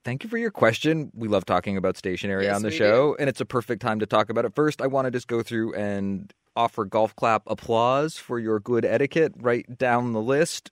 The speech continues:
Speaker 1: Um, great job doing annual tipping, thinking of those service people in your life and getting them a little something. It is a really nice tradition to observe. I also want to applaud your etiquette instincts about keeping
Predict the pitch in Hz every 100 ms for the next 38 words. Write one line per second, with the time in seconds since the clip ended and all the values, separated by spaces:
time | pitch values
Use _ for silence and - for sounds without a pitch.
0 | _ - 104 101 - - - 127 127 -
1 | 123 107 104 101 110 104 101 101 98 98
2 | 101 95 95 92 90 - 65 78 104 101
3 | 104 95 92 98 90 90 95 87 92 87
4 | 85 87 87 87 85 73 80 87 92 95
5 | 98 101 104 117 107 107 104 101 101 -
6 | 90 85 87 82 87 87 87 87 80 82
7 | - - - 76 78 - 80 - 80 76
8 | 85 90 113 - - - - 110 - 139
9 | 131 120 - 117 117 110 90 104 101 101
10 | - 101 101 - 95 87 - 92 92 85
11 | - - 113 98 110 101 98